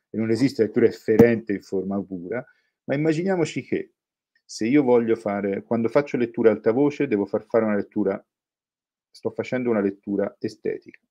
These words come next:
voglio favori-, voglio fare di tutto perché i miei eh, ascoltatori, ascoltatrici,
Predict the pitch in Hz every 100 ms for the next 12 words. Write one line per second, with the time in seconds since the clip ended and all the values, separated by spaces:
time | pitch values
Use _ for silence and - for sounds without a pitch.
0 | _ _ 110 113 92 80 - - 92 101
1 | 117 117 _ _ _ 107 117 101 90 -
2 | _ _ _ 113 110 98 95 98 135 170
3 | - - - - - 85 - _ _ _
4 | _ _ 101 101 117 101 - _ _ _
5 | _ _ - 92 92 92 - 110 - 104
6 | - 98 131 123 87 80 - 101 - 139
7 | 156 175 - 185 -